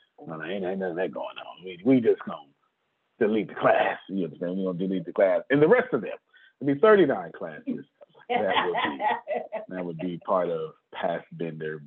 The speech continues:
back office. But all the, all you people who are in this class is part of, uh, you're automatically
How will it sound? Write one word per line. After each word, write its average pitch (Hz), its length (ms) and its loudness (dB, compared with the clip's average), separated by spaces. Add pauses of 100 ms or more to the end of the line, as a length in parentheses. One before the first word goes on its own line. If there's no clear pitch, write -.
(160)
back 76 220 -6 (100)
office. 76 460 -8
But 90 180 -2
all 98 260 4
the, 120 100 4 (140)
all 104 260 8
you 131 200 6
people 110 440 0 (480)
who 101 260 0
are 87 200 -2
in 95 540 -4 (1120)
this 202 260 4 (140)
class 85 380 -4 (680)
is 80 420 -6 (220)
part 87 340 -2
of, 73 460 -8 (340)
uh, 82 60 -6 (100)
you're 98 140 -6
automatically 87 800 -2